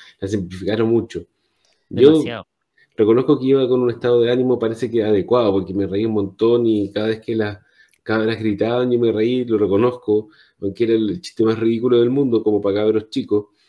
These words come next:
Speaker 1: igual me reí. No la he visto de nuevo, no tengo ganas de verla de nuevo, como que no me motiva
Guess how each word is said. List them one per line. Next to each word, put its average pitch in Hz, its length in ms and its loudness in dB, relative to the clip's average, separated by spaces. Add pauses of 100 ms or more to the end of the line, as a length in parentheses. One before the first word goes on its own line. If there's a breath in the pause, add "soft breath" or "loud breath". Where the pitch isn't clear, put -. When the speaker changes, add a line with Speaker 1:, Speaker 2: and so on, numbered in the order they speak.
(360)
Speaker 1:
igual 117 340 -2
me 131 100 8
reí. - 260 0 (520 soft breath)
No 147 160 6
la 151 100 8
he 147 40 10
visto 147 260 2
de 147 100 6
nuevo, 147 260 6
no 113 180 4
tengo 123 260 -2
ganas 127 260 0
de 135 60 0
verla 123 220 0
de 117 140 0
nuevo, 135 280 0
como 127 180 -4
que 110 100 -2
no 117 80 -4
me 123 100 -4
motiva 127 600 -4